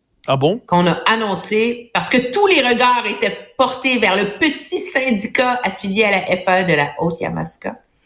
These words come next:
Speaker 2: qui était le dernier à se prononcer. Donc, il détenait, malgré ses deux mille membres, le sort de quarante pour cent des enseignants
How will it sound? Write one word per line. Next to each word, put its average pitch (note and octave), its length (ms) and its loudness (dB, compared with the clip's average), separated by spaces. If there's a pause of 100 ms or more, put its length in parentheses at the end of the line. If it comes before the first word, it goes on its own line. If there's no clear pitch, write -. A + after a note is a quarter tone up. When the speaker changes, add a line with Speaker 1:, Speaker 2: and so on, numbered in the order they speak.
(360)
Speaker 2:
qui F#3+ 60 0
était F#3 180 2
le E3+ 200 4
dernier G3+ 440 2
à G3 80 0
se F#3+ 100 -4
prononcer. F3+ 720 -2 (440)
Donc, A3 300 2
il E3+ 140 0
détenait, A#3+ 680 2 (140)
malgré G#3+ 420 2
ses F#3+ 480 0
deux A#3 140 2
mille A3 240 4
membres, G3+ 500 0
le A3+ 240 2
sort A3+ 520 0
de F3+ 80 0 (140)
quarante A#3+ 440 0
pour - 160 -2
cent A3+ 260 0
des G3 180 0
enseignants F#3 540 2